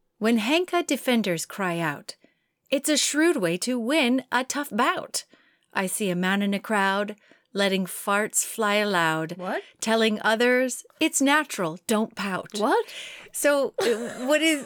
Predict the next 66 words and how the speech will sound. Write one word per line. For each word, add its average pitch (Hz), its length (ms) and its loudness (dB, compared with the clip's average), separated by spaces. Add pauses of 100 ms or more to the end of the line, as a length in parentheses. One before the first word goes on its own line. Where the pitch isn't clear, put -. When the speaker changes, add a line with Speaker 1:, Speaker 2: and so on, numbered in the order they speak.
(160)
Speaker 1:
what 285 300 0
they're 330 160 4
saying 262 520 2
is 196 340 2
that, 202 380 2
like, 208 220 0
when, 214 300 2 (260)
when 247 160 2
you 269 80 4
watch 277 260 2
somebody 226 400 2
and 208 80 2
you 214 60 2
hear 220 160 2
everybody 202 360 0
go, 185 280 0 (160)
"A 226 100 -2
hanka 233 360 0
is 269 100 0
completely 214 500 -4
normal 185 520 2
and, 175 280 -2
uh, - 160 -4
like, 202 280 -2
it's 226 160 -6
legitimate, 190 640 0
you 190 100 -4
can 240 220 2
do 170 340 0
it." - 420 -2 (280)
Speaker 2:
It's 208 120 -8
like 240 140 2
a 220 60 -8
Speaker 1:
It's, - 80 -8
Speaker 2:
fart. 196 320 -6
Speaker 1:
it's 247 240 0
the 247 120 -2
same 226 400 2
thing 208 300 0
as 190 100 -2
someone 196 380 0
just 185 240 -6
being 180 220 -4
like, 170 400 -4
they're 190 140 -2
just 185 300 -4
farting 214 340 2
all 208 160 4
over 180 180 2
the 180 60 0
place 175 300 -2
and 175 140 -4
being 175 140 -2
like, 165 200 2
Speaker 2:
Oh. 277 460 2
Speaker 1:
"Don't 214 300 0
worry, 185 500 0
Speaker 2:
A - 40 -6
Speaker 1:
it's 180 100 -4
Speaker 2:
fart 254 180 2
is 294 80 -4
totally 262 260 -2
Speaker 1:
a 214 60 2
Speaker 2:
normal. 190 340 2
Speaker 1:
totally 190 240 2
natural, 170 800 0